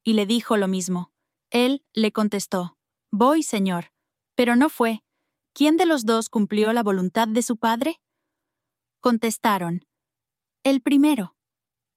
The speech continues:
Jesús les dijo: "En verdad os digo que los publicanos y las prostitutas van por delante de vosotros en el reino de Dios. Porque vino Juan a vosotros enseñándoos el camino de la justicia,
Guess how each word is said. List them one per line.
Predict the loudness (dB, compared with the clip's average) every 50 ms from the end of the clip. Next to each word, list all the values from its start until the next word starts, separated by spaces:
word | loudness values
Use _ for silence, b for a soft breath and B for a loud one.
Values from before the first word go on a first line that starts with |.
| _
Jesús | _ -4 -4 -4 -2 -2 -2 -2 -2 0 0
les | 0 0 0 0 -2
dijo: | -2 -2 -4 -2 -4 -6 -6 -6 -10 _ _ _ _ _ _ _ _ _ _ _ _ _ _ _ _ _
"En | 2 4 4 4
verdad | 4 2 2 2 2 2 2 2
os | 0 -2 0 0
digo | 0 0 2 0 0 -2
que | -2 -2 -2
los | -2 -2 -2
publicanos | -2 -4 -2 -2 -4 -4 -2 -2 0 0 0 0 -2 -2 -2
y | -2
las | -2 -2 -4
prostitutas | -4 -6 -6 -6 -4 -6 -8 -4 -2 -2 -2 0 -2 -6 -6 -8 -12 -20 _ _ _ _ _ _ _
van | -2 0 2 2 2
por | 2 0 0 2
delante | 0 2 2 2 0 0 0 0
de | 0 0
vosotros | -2 -2 -4 -2 -2 -2 -2 0 -2 -4 -2 0
en | 0 0
el | 0 -2 0
reino | 0 2 2 4 2 2 2
de | 0 -2
Dios. | 0 0 -2 -2 -4 -8 -12 -16 _ _ _ _ _ _ _ _ _ _ _ _ _ _ _ _ _ _
Porque | -4 -4 -2 -2 -2 0
vino | 2 4 4 4 4 2
Juan | 0 0 2 2 2 4 2
a | 0
vosotros | 0 -2 -4 -2 -2 -2 -2 -2 -6 -8 -8 -8 -8 -2
enseñándoos | 0 0 0 2 0 2 2 2 4 4 4 4 4 2 0 0 0
el | -2 -2 -2
camino | -2 0 2 2 4 2 2 0
de | 0 -2
la | -4 -4
justicia, | -4 -4 -6 -6 -2 0 0 0 0 -2 -6 -8 -8 -10